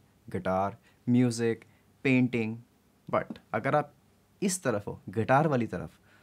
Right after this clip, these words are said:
तो of course मैं आपको हेल्प करने के लिए हूँ। मैं चाहूँगा आप ये लाइफ टाइम करो, क्योंकि आज नहीं, आप शायद आज से तीस साल बाद ज़रूर मुझे याद करोगे कि इसके चक्कर में मैंने,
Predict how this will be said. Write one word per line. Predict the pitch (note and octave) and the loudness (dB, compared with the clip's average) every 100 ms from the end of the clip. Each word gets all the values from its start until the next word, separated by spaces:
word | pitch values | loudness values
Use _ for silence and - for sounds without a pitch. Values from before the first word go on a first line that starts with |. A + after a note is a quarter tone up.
| _ | _
तो | - | -10
of | G#2+ | -6
course | - C3 A2+ | 0 0 2
मैं | A2+ | 0
आपको | G#2+ - | 0 0
हेल्प | G2+ G2 - | -4 -4 -4
करने | G2 G2+ | -4 -4
के | G2 | -4
लिए | F#2+ | -6
हूँ। | D3+ | -4
मैं | G#3 | -4
चाहूँगा | - - A#3+ B3+ G3 | -4 0 2 4 6
आप | E3 F3+ | 4 4
ये | |
लाइफ | D#3+ A2+ C3+ - | 0 2 0 2
टाइम | C#3 C3+ | 2 2
करो, | C3 G2 - - _ _ _ _ - | 0 -4 -10 -18 _ _ _ _ -8
क्योंकि | B2 - D3 - | -6 -4 -4 2
आज | B2 D3 D3+ | 4 6 4
नहीं, | D#3 F3 | 2 2
आप | D#3+ | 2
शायद | - C3+ C#3 C#3 - - - - | 0 0 0 -2 -8 -20 -10 0
आज | A2+ | 2
से | B2 D3 | 2 -2
तीस | C#3 - D#3 D3+ | -2 2 2 4
साल | D#3+ C#3+ | 2 2
बाद | C3 C3 C3 | 4 4 2
ज़रूर | B2+ A#2 A2+ C3 | -2 0 4 4
मुझे | B2+ A2+ | 4 2
याद | A#2 G#2 | 2 2
करोगे | - G2+ F#2+ A2 E3 _ - _ | 0 -4 -4 -6 -10 _ -20 _
कि | B2 | -2
इसके | A#2+ - | 0 0
चक्कर | C3+ B2 - A#2+ | 0 -2 0 2
में | B2 | 4
मैंने, | B2+ G#2 A#2 | 2 2 0